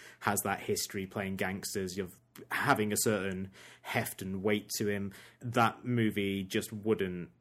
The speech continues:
really work. Like, you can't really s-, you can't really slip any actor into that role and have it be as effective. You need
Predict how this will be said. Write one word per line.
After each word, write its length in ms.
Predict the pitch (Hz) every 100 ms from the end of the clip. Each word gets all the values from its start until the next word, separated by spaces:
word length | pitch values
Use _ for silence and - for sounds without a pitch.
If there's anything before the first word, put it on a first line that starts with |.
| -
really 460 | 117 120 104 90 87
work. 480 | 98 95 82 80
Like, 220 | 98 87 104
you 80 |
can't 260 | 95 104 87
really 480 | 87 90 87 85 85 _ _ _ _ _ _ -
s-, 380 | - - - -
you 200 | 120 117
can't 200 | 143 131
really 200 | 113 107
slip 320 | 104 120 101 -
any 260 | 110 104 95
actor 340 | 92 - 98
into 140 | 92
that 160 | 104 90
role 280 | 98 87 90
and 80 | 85
have 120 | 98
it 140 | 90
be 120 | 98 95
as 160 | 95
effective. 360 | 95 98 95 92
You 80 | 95
need 300 | 87 85